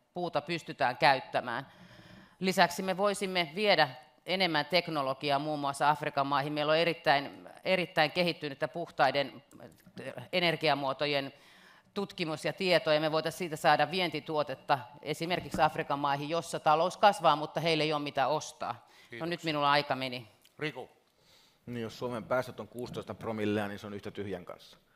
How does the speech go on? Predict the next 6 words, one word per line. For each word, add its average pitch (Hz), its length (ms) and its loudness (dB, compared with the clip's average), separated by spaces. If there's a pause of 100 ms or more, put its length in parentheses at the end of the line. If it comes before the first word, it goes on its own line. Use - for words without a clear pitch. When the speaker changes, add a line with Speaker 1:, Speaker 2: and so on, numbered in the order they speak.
(360)
Speaker 3:
Eli, - 300 -10 (560)
ja - 120 -8 (400)
ongelman 127 440 -2
aiheuttaa 104 440 -4
E 92 360 -2
U. - 140 -20